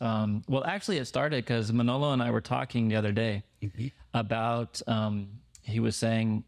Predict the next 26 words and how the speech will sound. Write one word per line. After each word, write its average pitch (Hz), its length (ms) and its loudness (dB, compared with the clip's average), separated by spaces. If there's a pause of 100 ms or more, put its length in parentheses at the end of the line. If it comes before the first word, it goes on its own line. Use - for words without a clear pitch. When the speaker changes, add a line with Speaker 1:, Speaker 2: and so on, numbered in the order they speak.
(120)
Speaker 1:
with 113 180 0
Cultivate 120 540 0
and 110 80 2
with 107 100 0
church 165 240 -2
planting, 107 440 0 (260)
how 131 160 -2
can 139 180 -2
we 135 120 2
get 120 200 0
more 113 640 2
church 135 240 -2
planters 120 640 0
or 113 160 -2
churches 117 380 -2
planted, 110 560 0 (580)
um, 107 680 0 (260)
in 139 200 2
Peru, 147 380 2
in 135 140 2
South 117 260 -2
America, 143 580 2
because 120 280 0
there's 110 160 0
a 110 60 2
really 107 440 0